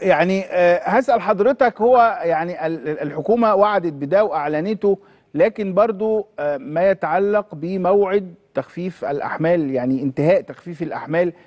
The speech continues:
لأنه كان برضو في اجتماع النهاردة، وزير الكهرباء موجود، الرئيس وزراء بيتكلم، الناس منتظرة زي ما حضرتك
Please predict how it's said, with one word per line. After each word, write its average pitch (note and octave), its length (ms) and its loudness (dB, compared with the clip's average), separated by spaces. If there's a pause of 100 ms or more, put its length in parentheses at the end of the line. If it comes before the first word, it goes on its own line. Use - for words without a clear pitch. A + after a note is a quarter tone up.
(100)
لأنه D#3 200 -2
كان F3 180 -2
برضو F3 200 0
في D3+ 80 -10
اجتماع F#3+ 340 0
النهاردة، D#3+ 560 0 (480)
وزير D#3 260 -6
الكهرباء D#3+ 460 2
موجود، D3+ 680 0
الرئيس D3 540 -2
وزراء F3 240 0
بيتكلم، F#3+ 580 0 (320)
الناس F3+ 360 -2
منتظرة E3+ 440 -2
زي E3+ 200 0
ما E3+ 80 -6
حضرتك D#3+ 460 -2